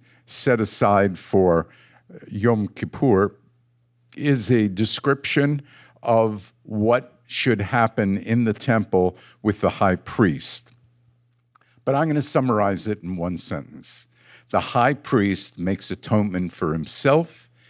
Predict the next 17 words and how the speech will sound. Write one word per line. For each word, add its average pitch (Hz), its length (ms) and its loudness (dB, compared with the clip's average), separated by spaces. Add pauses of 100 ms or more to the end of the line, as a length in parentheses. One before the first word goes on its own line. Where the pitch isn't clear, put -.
(300)
and 90 160 -6
then 92 200 0
for 78 280 0
all 76 240 2
of 69 180 -8
Israel. - 480 -12 (320)
We'll 143 140 4
keep 135 280 0
it - 380 -2
like 95 320 2
that 87 240 0
for - 180 -6
now. 69 280 -6 (560)
Uh, 98 480 0 (500)
Yom 139 320 0
Kippur 156 800 0 (500)
is 113 580 0